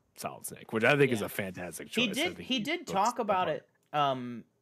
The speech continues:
Speaker 2: o-, over the past week. Somebody asked him about it,
Speaker 1: Yeah.
Speaker 2: and he was just, he was just like, "Man, I just," he was like, "I just pure and simply," he was like, "I just love the,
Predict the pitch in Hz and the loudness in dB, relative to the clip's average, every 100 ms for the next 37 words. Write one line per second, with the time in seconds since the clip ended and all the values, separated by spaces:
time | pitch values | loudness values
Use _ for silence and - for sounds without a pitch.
0 | _ _ 135 110 110 127 151 151 165 151 | _ _ -20 -16 -6 0 0 0 -2 -6
1 | 135 147 135 - 143 127 - 139 135 123 | -6 -6 -6 -8 -12 -12 -12 -10 -10 -10
2 | 117 123 135 117 110 95 - 127 120 127 | -12 -14 -16 -16 -10 -8 -8 -12 -18 -18
3 | 131 - - 147 175 147 139 131 131 151 | -18 -18 -14 -10 -10 -10 -10 -10 -6 -4
4 | 143 143 143 - - _ _ _ 214 202 | -2 -4 -6 -10 -20 _ _ _ 2 4
5 | 190 196 202 185 - 185 160 170 165 147 | 2 2 0 -4 -4 -4 -4 -8 -8 -6
6 | 139 135 127 139 143 139 131 143 127 127 | -6 -8 -4 -4 -4 -8 -2 -2 -2 -8
7 | 123 | -10